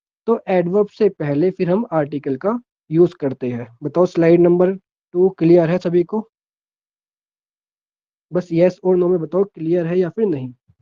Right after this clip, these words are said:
फिर आगे चलती है। Yes sir, yes सर, यस sir। सारी बातें अपनी short note में लिखते रहो, नहीं भी लिखोगे कोई दिक्कत नहीं है, मैं PDF share कर दूंगा ये वाली। बताओ, आज से पहले पढ़ी थी ये article में चीज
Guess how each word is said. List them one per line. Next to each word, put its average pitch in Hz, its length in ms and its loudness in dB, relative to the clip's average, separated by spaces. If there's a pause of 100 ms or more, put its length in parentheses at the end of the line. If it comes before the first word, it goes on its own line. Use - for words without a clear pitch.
(920)
फिर 185 100 -2
आगे 139 240 -2
चलती 135 340 -8
है। 135 120 -10 (140)
Yes 139 200 -8
sir, 147 300 -12
yes 139 140 -8
सर, 143 260 -14
यस 131 120 -14
sir। - 260 -20 (520)
सारी 170 260 2
बातें 202 440 2 (100)
अपनी 190 260 -2
short 190 420 2
note 175 240 -2
में 196 80 2
लिखते 170 340 -2
रहो, 220 300 -2 (320)
नहीं 170 220 0
भी 202 60 -2
लिखोगे 196 320 -2
कोई 185 200 -4
दिक्कत 170 420 -8
नहीं 165 140 -2
है, 208 60 4
मैं 233 100 0
PDF 180 360 0
share 165 200 0
कर 156 180 0
दूंगा 139 220 0
ये 135 80 0
वाली। 131 280 -8 (2250)
बताओ, 175 140 -2
आज 160 260 -2
से 208 80 2
पहले 196 220 8
पढ़ी 196 220 4
थी 214 100 -2
ये 220 80 6
article 208 340 4
में 214 120 4
चीज 214 280 -6